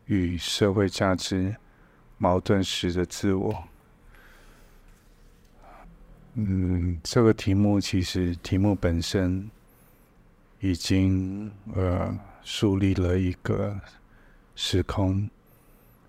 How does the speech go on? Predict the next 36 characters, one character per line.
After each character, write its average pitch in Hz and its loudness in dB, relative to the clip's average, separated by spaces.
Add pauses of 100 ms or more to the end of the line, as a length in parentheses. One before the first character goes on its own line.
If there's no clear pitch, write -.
(420)
一 113 4
个 104 2
时 - -2
空 98 0
叫 95 2
做 110 -2 (1120)
身 113 2
体 101 0
的 87 -2
感 87 -2
受 92 0
和 95 0
欲 101 2
望， 95 0 (1500)
另 101 4
外 98 4
一 98 4
个 98 0
时 95 0
空 98 -2
叫 95 0
做 95 0
社 101 -2
会 92 0
价 90 -2
值。 120 -6 (1300)
因 110 2
为 110 4
这 107 2
两 95 2
个 90 0
时 - -2
空， 98 0 (640)
它 95 2 (120)
必 107 2
须 101 0